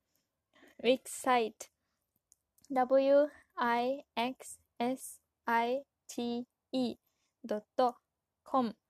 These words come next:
シーオーエムスラッシュホーム、エイチ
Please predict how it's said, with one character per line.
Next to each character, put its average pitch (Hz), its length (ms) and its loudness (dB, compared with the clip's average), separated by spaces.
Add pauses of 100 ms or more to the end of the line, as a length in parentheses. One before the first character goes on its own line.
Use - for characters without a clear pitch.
(960)
シ - 160 -10
ー 254 220 -6 (280)
オ 233 320 0
ー 269 40 -12 (200)
エ 254 140 0
ム 214 180 -8 (300)
ス - 160 -8
ラ 254 140 -2
ッ - 20 -8
シ - 220 -6
ュ 277 40 -6 (300)
ホ 269 160 6
ー - 20 2
ム、 214 140 -8 (1400)
エ 254 160 2
イ 285 140 -6
チ - 200 -20